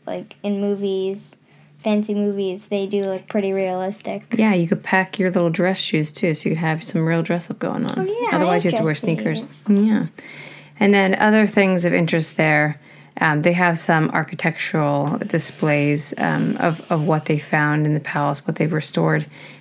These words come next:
Speaker 2: They also have this, <clears throat> excuse me, it's a children's,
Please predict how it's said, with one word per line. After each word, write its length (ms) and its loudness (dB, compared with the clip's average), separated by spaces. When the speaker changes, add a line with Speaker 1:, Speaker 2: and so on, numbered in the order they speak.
Speaker 2:
They 120 0
also 280 2
have 260 2
this, 260 0
<clears throat> 220 -20
excuse 600 4
me, 240 0
it's 200 0
a 60 4
children's, 680 4